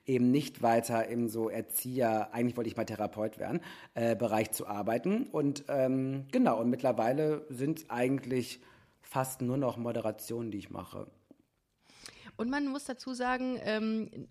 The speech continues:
Speaker 2: neben der Erzieherausbildung hast du auch Gender Studies studiert im
Speaker 1: Ja,
Speaker 2: Studium, ne?
Speaker 1: das
Speaker 2: Gab's,
Speaker 1: hab ich
Speaker 2: und
Speaker 1: auch
Speaker 2: das ist
Speaker 1: gemacht.
Speaker 2: ja, weil, ähm, das fiel mir gerade noch ein, weil du sehr, sehr, sehr gut genderst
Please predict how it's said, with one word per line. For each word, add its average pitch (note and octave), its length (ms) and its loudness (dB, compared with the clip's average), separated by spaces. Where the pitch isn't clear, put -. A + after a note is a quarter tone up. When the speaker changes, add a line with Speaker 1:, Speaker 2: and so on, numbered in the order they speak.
Speaker 2:
neben G#3+ 280 -6
der G#3 120 -4
Erzieherausbildung A3+ 960 -4
hast A3 180 -4
du - 40 -8
auch F3+ 120 -6
Gender A3 300 2
Studies D3 340 -2
studiert D3 440 -2
im - 160 -4
Speaker 1:
Ja, G2+ 260 0
Speaker 2:
Studium, C#3+ 180 0
ne? F3 100 0
Speaker 1:
das C#3 60 -2
Speaker 2:
Gab's, - 240 -2
Speaker 1:
hab A2 100 -6
ich C#3+ 100 -8
Speaker 2:
und F#3 80 0
Speaker 1:
auch - 40 -4
Speaker 2:
das G3+ 160 -2
ist - 100 -4
Speaker 1:
gemacht. G#3+ 140 2
Speaker 2:
ja, - 140 -16
weil, C4+ 460 4
ähm, A#3+ 260 -2
das G#3+ 160 -10
fiel B3+ 140 -6
mir A3 100 -4
gerade A#3+ 260 -8
noch C4+ 220 -10
ein, B3 260 -4
weil G#3+ 160 -2
du A#3 160 -4
sehr, A#3+ 380 2
sehr, A3 400 2
sehr G3 360 4
gut G3 240 -6
genderst D3+ 600 0